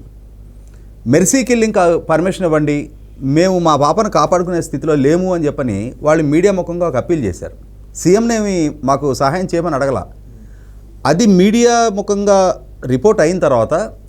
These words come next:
ఆ వార్త సీఎం గారికి చేరి ఆయన రెస్పాండ్ అయ్యి వాళ్ళని పిలిపించి చెన్నైలో ఆ పాప ఆపరేషన్కి కావాల్సిన ప్రతి పైసా రాష్ట్ర ప్రభుత్వం వైపు నుంచి చేసి ఆ పాపని బతికించడం జరిగింది. అంటే ఒక ముఖ్యమంత్రిగా మానవీయ కోణం ఉండాలి,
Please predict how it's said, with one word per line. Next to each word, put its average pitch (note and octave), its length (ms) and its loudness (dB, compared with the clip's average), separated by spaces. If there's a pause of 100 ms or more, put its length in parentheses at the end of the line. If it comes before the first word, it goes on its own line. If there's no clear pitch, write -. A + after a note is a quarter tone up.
(120)
ఆ C3+ 140 2
వార్త E3 380 2
సీఎం F#3 360 -2
గారికి C3 340 -4
చేరి D3+ 360 -2 (460)
ఆయన F3 220 2
రెస్పాండ్ G3 500 4
అయ్యి G3 460 -4
వాళ్ళని D3+ 280 2
పిలిపించి F3+ 800 -2 (500)
చెన్నైలో F#3 640 0 (180)
ఆ D#3 140 2
పాప F3 360 2
ఆపరేషన్కి G3+ 720 0
కావాల్సిన F3 440 0
ప్రతి D#3+ 300 -2
పైసా G#3+ 400 0
రాష్ట్ర D#3+ 280 -2
ప్రభుత్వం D#3 380 -6
వైపు C#3+ 100 -8
నుంచి D3+ 320 -8
చేసి F3 260 -4
ఆ D3 80 -2
పాపని C3 580 -2 (340)
బతికించడం C#3+ 480 -4
జరిగింది. D#2 380 -8 (1300)
అంటే A3+ 520 2
ఒక D#3 180 0
ముఖ్యమంత్రిగా G#3 920 0
మానవీయ E3 460 0
కోణం A#2+ 260 -2
ఉండాలి, E2 280 -10